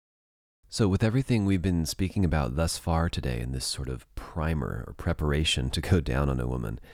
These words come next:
what are some of the takeaways to get her to such a heightened state of arousal that she can't wait for you to get your mouth on her? Breathe more than once. Take your time. Be present with her.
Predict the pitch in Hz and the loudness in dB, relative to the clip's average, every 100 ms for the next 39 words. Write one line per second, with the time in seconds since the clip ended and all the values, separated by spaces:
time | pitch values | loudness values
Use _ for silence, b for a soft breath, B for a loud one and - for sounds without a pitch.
0 | B B - 95 107 120 120 107 98 - | B B -4 0 0 0 2 2 2 0
1 | 87 85 78 73 69 67 - 69 73 67 | 0 0 0 0 0 -4 -4 -4 -4 -4
2 | 69 71 - 71 76 - 67 82 85 87 | -2 -4 -4 -4 -4 -4 -4 0 0 0
3 | 80 - 73 - 67 64 65 67 69 53 | -2 -2 -2 -2 -4 -2 -2 -2 -2 -6
4 | 60 B B B - 78 - - 82 - | -8 B B B -6 -6 -6 -4 -4 -2
5 | 65 76 73 - - - _ - 67 67 | -2 0 0 -2 -12 -14 _ -6 -4 -2
6 | 71 - - 71 62 65 - 52 - - | -4 -6 -4 -4 -4 -6 -8 -8 -8 -10
7 | - _ _ _ _ _ 85 78 87 85 | -14 _ _ _ _ _ -12 -4 0 2
8 | 78 85 82 73 73 71 69 69 82 - | 2 2 2 4 2 0 -2 -4 -4 -8
9 | - - _ _ _ _ _ - 82 - | -12 -14 _ _ _ _ _ -8 -6 -4
10 | 76 - 69 62 62 82 98 _ _ _ | -6 -4 -4 -2 -4 -6 -10 _ _ _
11 | - 65 65 76 - - 73 76 - 69 | -18 -10 -4 -4 -6 -2 -2 -2 -2 -6
12 | - 67 92 | -4 -4 -6